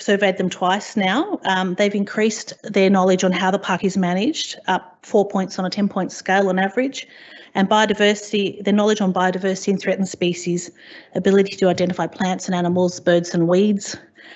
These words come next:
and sources of rubbish, that's come up about two points on a one to ten scale on average, so that's great. Um, they also have indicated in their lovely comments that they feel valued and that what they're doing is positive and worthwhile. And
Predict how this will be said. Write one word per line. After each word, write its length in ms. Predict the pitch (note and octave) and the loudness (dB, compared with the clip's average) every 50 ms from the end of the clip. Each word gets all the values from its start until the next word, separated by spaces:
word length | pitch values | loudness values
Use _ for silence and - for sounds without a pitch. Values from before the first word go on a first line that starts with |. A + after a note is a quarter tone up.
| - - _ - | -20 -20 _ 0
and 460 | F#3+ G3 G3 F#3+ F#3 F#3 F#3 F#3 - | 2 4 6 6 6 4 2 0 -2
sources 440 | - - G#3+ G3+ G3 - G3+ F#3 G3 | -4 0 2 2 2 2 -2 0 0
of 100 | F3+ F3 | -2 0
rubbish, 380 | G3 F#3+ F#3 F#3 F3 F#3 - - | 0 0 0 0 -2 -4 -2 -4
that's 180 | G#3 F3 - | -4 -6 -6
come 220 | - - G#3+ G3 F#3+ | -6 -4 -2 0 0
up 140 | F3+ F#3+ | -2 -2
about 380 | G3 - F#3 F3 E3+ - - - | -4 -2 -2 -2 -2 -4 -6 -12
two 200 | - - G3+ G3 | -4 -2 -2 -2
points 480 | G3 - - F3+ F3+ F3 - - - - | -2 -4 -4 -4 -4 -4 -8 -12 -10 -6
on 200 | G3 F#3+ F#3 F3+ | -4 -2 -2 0
a 240 | F3 E3+ E3+ F3+ - | 0 -2 -2 -4 -4
one 160 | - F#3+ F3 | -4 -4 -4
to 80 | F3 - | -4 -4
ten 180 | - F#3+ F#3+ F#3 | -4 -4 -4 -4
scale 320 | - - - F3+ F3 F3 | -4 -2 0 2 2 4
on 140 | F3 F3 F3+ | 4 2 2
average, 400 | F3 E3+ - F3+ E3+ D#3+ - - | 0 0 0 -2 -4 -2 -4 -4
so 80 | A#3 | 2
that's 180 | G#3+ G3 - - | 2 2 2 0
great. 400 | - - - G3 F3+ F3 F#3 - - - _ _ _ _ _ - - - - - - - - - - - - - - - | -6 -2 0 2 2 2 2 -2 -6 -16 _ _ _ _ _ -20 -20 -20 -20 -20 -20 -20 -20 -20 -20 -20 -20 -12 -2 2
Um, 420 | G#3+ A3 A3 A3+ A3+ A3+ A3 - _ _ _ _ _ _ _ _ _ _ _ _ - _ - | 2 4 4 4 2 0 -2 -6 _ _ _ _ _ _ _ _ _ _ _ _ -20 _ -4
they 100 | - A3 | 0 0
also 240 | A3 A3 - A3+ G3+ | 0 2 2 2 2
have 180 | A3 G3+ F#3 F#3+ | 2 2 0 0
indicated 460 | G3 F#3 G3 F#3+ - G#3+ F#3 F3+ F3+ | -2 -2 -4 -6 -2 -4 -2 0 0
in 80 | F3 | 0
their 100 | F3+ F3 | 0 -2
lovely 260 | F3 F3+ F3 F3+ F#3 F#3 | -2 -2 -4 -4 -4 -6
comments 380 | F#3 - F#3+ F#3 F#3+ F#3 F3+ | -4 -2 -2 0 0 -2 -4
that 80 | - - | -6 -4
they 120 | F#3 F#3 | -4 -4
feel 180 | - - F#3+ F3+ | -2 -2 -2 0
valued 500 | F3 F#3+ F#3 G3+ A#3+ C4 D#4 E4 D#4 - - - | 2 2 2 4 4 2 2 0 -2 -4 -6 -4
and 140 | G3 G3 F#3+ | 0 0 0
that 60 | F3+ | 0
what 100 | - - | -2 -2
they're 80 | F#3 | -4
doing 280 | F3+ F3+ F#3+ F#3 F#3 F3+ | -2 0 0 0 2 0
is 100 | F3+ E3+ | 0 -2
positive 560 | - - - F#3 F3+ F3 - F3+ F#3+ F3+ F3+ - - | -6 -8 -8 -6 -6 -4 -4 -2 -2 -2 -2 -4 -4
and 160 | F#3+ F3+ F3+ | -2 -2 0
worthwhile. 720 | F3+ F3 F3 F3+ - - F#3 - - F2 - D2+ - - _ - - - - - - - - - - - - - - | 0 0 -2 -2 -6 -6 -6 -4 -4 -4 -6 -8 -10 -14 _ -20 -20 -20 -20 -20 -20 -20 -20 -20 -20 -20 -20 -10 -4
And 280 | G3 G3 G3 G3 G3+ | -2 0 2 2 0